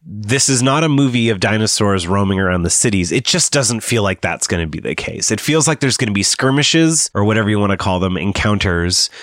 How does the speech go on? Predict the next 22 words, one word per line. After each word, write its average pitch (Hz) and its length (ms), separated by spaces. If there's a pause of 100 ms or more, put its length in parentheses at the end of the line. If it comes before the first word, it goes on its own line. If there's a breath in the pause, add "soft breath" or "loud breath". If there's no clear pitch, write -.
(180 loud breath)
battle 113 260
at 92 100
Big, 143 200
it 139 240
feels 220 220
like 196 100
this 147 180
movie's 135 260
gonna 120 160
be 107 160
Battle 117 340
at 104 120
Big 107 180
Rock 147 380 (360 loud breath)
with, 113 240
like, 107 520 (140)
almost 127 420
like 117 340
Lockwood 117 520
Manor 107 440
meets, 101 720 (300)
uh, 87 680